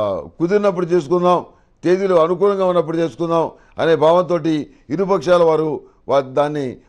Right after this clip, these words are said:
వాయిదా వేసే పరిస్థితిగా గోచరిస్తుంది. కుదర కుదరగా పెళ్లి కుదిరింది అని చెప్పని అనుకుంటే, "ఇదేమిట్రా వివాహం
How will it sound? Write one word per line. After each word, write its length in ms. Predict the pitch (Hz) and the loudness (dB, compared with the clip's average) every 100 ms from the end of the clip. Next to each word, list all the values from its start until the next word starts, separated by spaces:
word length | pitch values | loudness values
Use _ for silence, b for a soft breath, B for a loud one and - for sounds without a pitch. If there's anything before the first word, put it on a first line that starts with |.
| b | b
వాయిదా 300 | 127 180 202 | 2 4 4
వేసే 260 | 185 156 147 | 2 0 -4
పరిస్థితిగా 680 | 143 131 143 151 147 107 - b b | -6 -8 -8 -2 -2 -2 -8 b b
గోచరిస్తుంది. 560 | 156 156 131 - 101 76 _ _ _ _ _ _ _ _ _ _ _ _ _ _ _ _ _ _ _ _ _ 135 | -4 -4 -6 -8 -12 -12 _ _ _ _ _ _ _ _ _ _ _ _ _ _ _ _ _ _ _ _ _ -2
కుదర 240 | 180 208 | 4 4
కుదరగా 340 | 202 208 208 | 4 4 4
పెళ్లి 220 | 160 185 196 | 4 2 4
కుదిరింది 640 | 196 190 190 190 190 - - - | 4 2 4 6 4 2 -10 -4
అని 180 | 160 175 | -2 -2
చెప్పని 240 | 170 180 | 0 0
అనుకుంటే, 640 | 180 180 165 190 170 - B - | 0 0 0 2 2 -2 B -6
"ఇదేమిట్రా 540 | 165 196 202 151 190 | 0 0 0 2 2
వివాహం 520 | 180 175 185 185 151 | 4 4 4 4 0